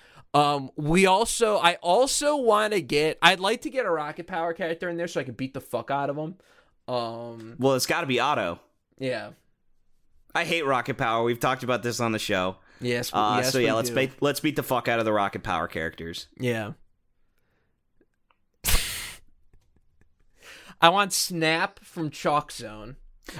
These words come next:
Speaker 2: I,
Speaker 1: That'd
Speaker 2: I
Speaker 1: be
Speaker 2: did mention
Speaker 1: awesome.
Speaker 2: Rudy and Snap as two char-, as two separate characters.
Speaker 1: Two
Speaker 2: 'Cause
Speaker 1: se-,
Speaker 2: Rudy,
Speaker 1: yo,
Speaker 2: he just
Speaker 1: yo,
Speaker 2: draws shit.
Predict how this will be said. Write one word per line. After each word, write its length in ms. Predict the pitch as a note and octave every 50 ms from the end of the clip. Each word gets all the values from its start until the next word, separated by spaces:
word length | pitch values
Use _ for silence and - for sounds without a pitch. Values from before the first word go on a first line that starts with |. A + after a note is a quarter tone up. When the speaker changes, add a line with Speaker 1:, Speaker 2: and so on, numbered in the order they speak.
| -
Speaker 2:
I, 120 | D#3 F3+ G#3+
Speaker 1:
That'd 140 | F#3+ D#3 G#3
Speaker 2:
I 60 | G#3+
Speaker 1:
be 60 | -
Speaker 2:
did 140 | A#3+ B3 A3+
mention 300 | B3 C4 B3+ - A#3 G#3+
Speaker 1:
awesome. 120 | F3 E3+
Speaker 2:
Rudy 280 | F3 E3+ F#3 F#3+ F#3 F3+
and 140 | D#3+ D3+ C#3
Snap 480 | - - C#3 C#3+ B2+ A2+ F2+ - - - - -
as 200 | - B2 A#2+ -
two 120 | - C#3+ C3
char-, 280 | - - A2+ G#2+ G2+ -
as 160 | - A#2+ -
two 120 | - - B2+
separate 340 | - - C#3 A#2+ - G2+ -
characters. 520 | - F#2+ F2 - - D2+ C2 C2 - - _ _ - - - - -
Speaker 1:
Two 100 | - G3+
Speaker 2:
'Cause 200 | C4 D4+ D#4 D#3
Speaker 1:
se-, 80 | G3
Speaker 2:
Rudy, 120 | A3 A3+ A#3
Speaker 1:
yo, 160 | C#4+ D4+ D#4
Speaker 2:
he 120 | D#4+ C#4+
just 120 | C4 C4 C#4
Speaker 1:
yo, 80 | C4+
Speaker 2:
draws 320 | A#3+ - F3 G#3 G3+ F3+ -
shit. 280 | - B2+ G#2+ - -